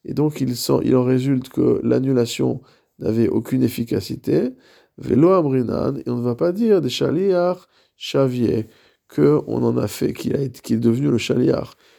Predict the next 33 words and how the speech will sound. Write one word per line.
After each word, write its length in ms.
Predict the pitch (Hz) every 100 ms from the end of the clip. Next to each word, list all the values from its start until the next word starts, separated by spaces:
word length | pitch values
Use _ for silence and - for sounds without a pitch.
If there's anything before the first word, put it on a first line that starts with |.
| _
que 140 | _ -
le 200 | 127 113
deuxième 440 | 120 120 143 160
est 80 | 139
devenu 260 | 113 117 127
le 80 |
shaliach 460 | 127 131 120 123 113
du 100 | 110
premier 480 | 110 - 147 202 220
par 160 | 156
rapport 240 | 127 123 131
au 100 | 120
troisième. 480 | - - - - - _ _ _ _ _
Veave 440 | 113 113 123 165
kilu 360 | 175 151 143 143 -
ube 200 | 156 151
atzmo 420 | 131 117 135 139
mevatel 540 | 127 120 110 135 117
acharon, 640 | 107 110 - 123 131 170 226 - - _
et 80 | -
que 80 | -
c'est 120 | -
comme 240 | 113 156 160
si 340 | - 151 147
le 100 | 139
premier 540 | - - 127 139 151 160
avait 260 | 123 120
annulé 480 | 117 120 120 135 156
vis-à-vis 480 | - 117 117 113 139
du 100 | 127
dernier. 400 | 117 104 90 69 _ _ _ _ _ _ -
Et 80 |
là, 580 | 107 135 165 143 131 160